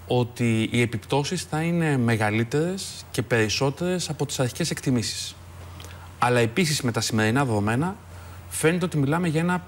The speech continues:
παροδικό φαινόμενο. Για να χρησιμοποιήσω εκφράσεις που ακούστηκαν χθες στο Eurogroup και εκτιμήσεις των διεθνών φορέων,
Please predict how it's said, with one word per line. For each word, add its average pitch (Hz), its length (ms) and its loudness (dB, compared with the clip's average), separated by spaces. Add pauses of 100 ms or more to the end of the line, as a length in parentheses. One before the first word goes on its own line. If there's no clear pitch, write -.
παροδικό 127 400 2
φαινόμενο. 98 440 0 (1120)
Για 113 280 2
να 110 420 4
χρησιμοποιήσω 131 800 2
εκφράσεις 139 560 0
που - 160 -2
ακούστηκαν 123 480 -2
χθες 131 180 -2
στο 120 180 0
Eurogroup 120 360 2
και 123 100 2
εκτιμήσεις 120 600 0
των 117 120 0
διεθνών 107 340 0
φορέων, 101 480 -2